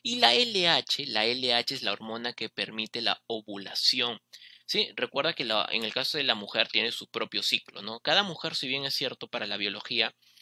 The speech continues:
es tratada como, como un parámetro igual para todos. Todos los ciclos duran veintiocho días en el caso de la mujer.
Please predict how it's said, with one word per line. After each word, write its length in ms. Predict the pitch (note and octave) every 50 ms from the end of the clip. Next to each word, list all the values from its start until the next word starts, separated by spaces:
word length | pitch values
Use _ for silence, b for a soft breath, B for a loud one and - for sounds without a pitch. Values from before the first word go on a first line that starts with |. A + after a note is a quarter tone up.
| b b b b
es 220 | - A2+ A#2 -
tratada 480 | - - A2+ A2+ - A#2+ A#2 A#2 A#2+ A#2
como, 420 | - A#2+ G#2+ G2+ G2 G#2 G#2 G#2 _ _ _ _ _ _ _ _ _ _ _ _ - - -
como 180 | - A#2+ A#2 A#2+
un 80 | A#2 -
parámetro 560 | - B2 B2 A#2+ A#2 A#2+ A2+ - - B2 B2+
igual 320 | A2 A#2 A2 A2 A2+ A2+
para 220 | - C3 A#2 A2+ -
todos. 400 | - A2+ G2 G#2 F3 F#3+ - B B B B B B B B B B
Todos 320 | - A#2 A#2+ B2 A#2 - -
los 160 | A#2+ G#2 -
ciclos 320 | - B2 - - A#2+ A2+
duran 260 | A#2+ A2+ A2+ A#2 A#2+
veintiocho 500 | G#2+ G#2 G2+ G#2 - A#2+ A2+ - - A#2
días 300 | G#2 A#2 A2+ A2+ A2 -
en 60 | G#2+ G2
el 100 | G2 F#2+
caso 260 | - A2+ G#2 - A#2
de 60 | A#2
la 100 | A#2+ A#2+
mujer. 380 | B2 B2+ - - B2+ A#2+ -